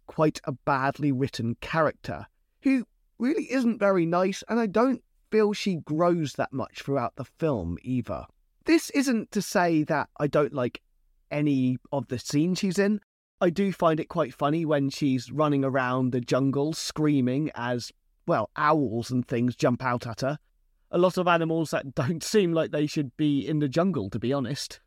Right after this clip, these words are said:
And I will admit, the dance sequence at the beginning of the film where Willy is singing is a, a spectacular scene. I, I think it's really awesome. But overall, she's basically quite a selfish character who seems to care,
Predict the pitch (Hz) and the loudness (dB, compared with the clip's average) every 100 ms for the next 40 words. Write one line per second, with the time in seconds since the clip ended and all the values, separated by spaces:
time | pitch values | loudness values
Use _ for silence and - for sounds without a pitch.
0 | _ _ _ _ - 196 208 - 190 185 | _ _ _ _ -2 0 0 2 2 4
1 | 220 - 175 - - 160 131 175 180 147 | 4 2 -4 -2 -2 -2 2 2 2 -2
2 | - 143 - 127 117 - - 127 - 147 | -4 -4 -2 -4 -4 -8 -8 -8 -6 -6
3 | 139 170 160 139 120 131 143 120 117 123 | -2 2 4 2 0 -6 -2 0 0 0
4 | 123 123 - 139 127 120 175 147 120 107 | 0 0 0 0 0 0 2 2 2 0
5 | 135 - - 131 117 - - - 160 - | -2 -4 -8 -8 -8 -8 -8 -2 -2 0
6 | 180 - 135 98 - 151 127 107 110 120 | -2 -2 -4 -4 -2 0 2 0 -6 -8
7 | 147 147 131 143 127 110 175 - 95 50 | -6 -6 -6 -6 -4 -2 -2 -4 -8 -12
8 | - _ _ _ - 262 247 _ - 294 | -18 _ _ _ 0 2 2 _ 2 2
9 | 277 240 190 202 220 202 _ _ _ - | 4 2 2 0 0 -6 _ _ _ -2
10 | 247 240 202 269 - - 202 - 190 - | 0 2 2 2 0 -4 -4 0 0 0
11 | 147 - 151 - 139 - 135 135 165 - | -2 0 0 -2 -6 -4 -2 -2 -2 -2
12 | 185 156 156 151 143 220 220 - - 170 | -2 0 -2 -4 -4 -2 -2 -4 -6 -4
13 | 147 | -4